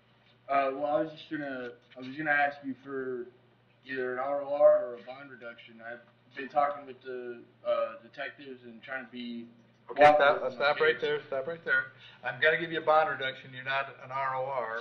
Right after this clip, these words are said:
Speaker 2: but I'm gonna give you a bond reduction. I'm gonna set your bond at a thousand on each count. That's a total of five thousand bucks. They're all coming back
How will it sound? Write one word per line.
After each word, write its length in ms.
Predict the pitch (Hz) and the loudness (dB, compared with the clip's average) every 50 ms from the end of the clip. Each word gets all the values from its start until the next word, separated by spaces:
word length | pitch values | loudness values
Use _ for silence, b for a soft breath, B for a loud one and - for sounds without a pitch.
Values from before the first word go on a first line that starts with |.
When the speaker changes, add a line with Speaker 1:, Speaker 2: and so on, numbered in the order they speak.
| 117 127 | -8 -10
Speaker 2:
but 80 | 123 | -12
I'm 80 | 120 120 | -12 -12
gonna 240 | 123 131 131 135 131 | -12 -12 -10 -10 -8
give 80 | 131 135 135 | -6 -8 -8
you 60 | 120 | -4
a 20 | 117 | -2
bond 240 | 131 135 139 135 | -2 0 0 -2
reduction. 400 | 131 123 123 117 117 - - - - - B B B B B B B B | -4 -8 -8 -10 -10 -12 -16 -20 -20 -20 B B B B B B B B
I'm 100 | - 135 | -14 -14
gonna 80 | 127 | -4
set 240 | - - 156 151 151 | 4 6 6 6 6
your 80 | 156 147 | 4 2
bond 300 | 147 147 147 147 147 - | 4 4 4 4 2 -2
at 80 | 123 127 | -8 -14
a 80 | - | -8
thousand 460 | - 147 147 147 151 151 156 156 147 | 0 2 4 4 4 2 -2 -6 -8
on 120 | 143 139 143 | -8 -10 -12
each 220 | 143 139 - - | -14 -16 -8 -4
count. 240 | 151 147 143 135 - | -2 -2 -2 -2 -4
That's 160 | 139 135 - | -8 -12 -12
a 60 | 135 | -14
total 320 | 117 - 139 135 139 135 127 | -12 -8 -6 -6 -4 -2 -2
of 100 | 123 - | -2 -2
five 240 | - 131 135 135 135 - | 0 2 2 2 0 -2
thousand 380 | - 143 135 135 123 123 120 117 | -4 -4 -4 -6 -8 -10 -6 -2
bucks. 420 | 147 165 170 - - - - - _ b b b b b b b b b b | -2 -2 -2 -4 -8 -16 -18 -20 _ b b b b b b b b b b
They're 160 | 120 110 120 | -10 -2 2
all 240 | 127 143 160 156 156 | 4 6 6 6 4
coming 260 | - 165 151 147 143 143 | 2 0 0 0 0 4
back 460 | 147 147 147 147 143 143 - - | 6 6 8 6 4 2 -2 -8